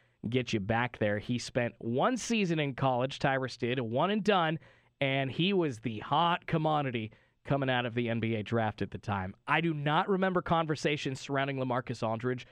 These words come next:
as much as I do the ones surrounding Tyrus Thomas. A-, and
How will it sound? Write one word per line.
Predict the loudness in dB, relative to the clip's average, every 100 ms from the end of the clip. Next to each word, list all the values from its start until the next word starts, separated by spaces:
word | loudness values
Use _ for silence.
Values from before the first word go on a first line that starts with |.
| -20 _ -2
as | 0 2
much | 0 0
as | 0
I | 0 0
do | 0 0 0
the | 0
ones | 0 -2 -2
surrounding | -2 -2 -2 -4
Tyrus | -4 -4 -4
Thomas. | -4 -4 -4 -10 -10 -4
A-, |
and | -2 0 0 -2